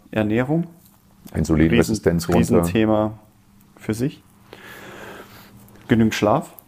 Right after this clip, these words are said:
Speaker 2: Ja.
Speaker 1: Stressregulation über
Speaker 2: Ja, nicht Stressreduktion, das hast du super gesagt, Stressregulation.
Speaker 1: Nein, das ist ja, wir, wir, es, wie heißt es immer so schön, das Leben ist, ist eine Aneinanderreihung von Sprints und kein Dauerlauf. Das heißt,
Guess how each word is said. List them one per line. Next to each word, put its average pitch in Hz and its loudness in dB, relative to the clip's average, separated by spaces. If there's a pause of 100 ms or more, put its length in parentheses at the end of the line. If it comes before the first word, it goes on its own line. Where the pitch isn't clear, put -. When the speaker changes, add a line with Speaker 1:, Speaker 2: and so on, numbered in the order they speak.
(300)
Speaker 2:
Ja. 85 2 (1800)
Speaker 1:
Stressregulation 143 -2 (300)
über 135 0
Speaker 2:
Ja, 87 -2 (120)
nicht 85 -4
Stressreduktion, - 0
das 87 -2
hast - -6
du 92 -2
super 90 -2 (340)
gesagt, 90 -2
Stressregulation. 113 0
Speaker 1:
Nein, - 0
das 107 -4
ist - -8
ja, 101 0
wir, 98 -2
wir, 98 -2 (240)
es, - -18
wie 113 -4
heißt 110 -2
es - -8
immer 110 0
so 104 -2
schön, 107 -4
das 107 -8
Leben 107 -2
ist, - -10
ist - -12
eine - -2
Aneinanderreihung 104 0
von 107 -8
Sprints - -6
und - -6
kein 107 -4
Dauerlauf. 110 0
Das - -8
heißt, - -6